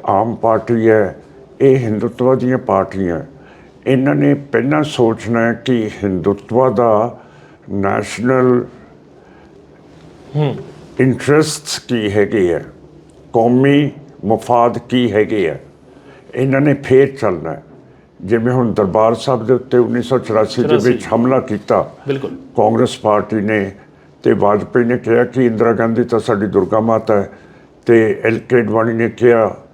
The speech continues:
Speaker 1: ਕਿ ਇਹ ਛੇ ਸੱਤ ਮਹੀਨੇ ਜਾਂ ਇੱਕ ਸਾਲ ਪਹਿਲਾਂ ਹੋ ਜਾਣਾ ਚਾਹੀਦਾ ਸੀਗਾ। ਸੋ ਇਹਦਾ ਮਤਲਬ ਹੈ ਕਿ ਦੋਨਾਂ ਦੀ ਕੋਲੈਬੋਰੇਸ਼ਨ ਸੀਗੀ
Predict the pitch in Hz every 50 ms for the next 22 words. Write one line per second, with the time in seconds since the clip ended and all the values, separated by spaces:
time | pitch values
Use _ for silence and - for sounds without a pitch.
0 | _ _ _ _ _ _ - - 120 113 - - - 120 123 123 110 - - -
1 | - - 120 117 113 110 - - - 117 104 - - 113 110 110 113 101 98 104
2 | 104 98 110 107 110 107 101 - - - 113 104 104 98 - - 104 101 104 -
3 | 104 87 92 92 90 156 175 180 92 90 - - 101 98 95 117 104 - - 95
4 | 87 78 - - - - - - - - - - - - - - - 156 147 -
5 | - - - 113 123 131 156 147 143 131 117 - 135 135 123 - 135 139 139 135
6 | 139 - 143 143 143 139 135 - - - 98 98 98 104 104 113 131 143 147 147
7 | 139 151 147 147 - 127 120 107 104 107 104 101 139 139 139 135 135 - 143 123
8 | 107 - - 131 120 95 98 98 82 82 113 117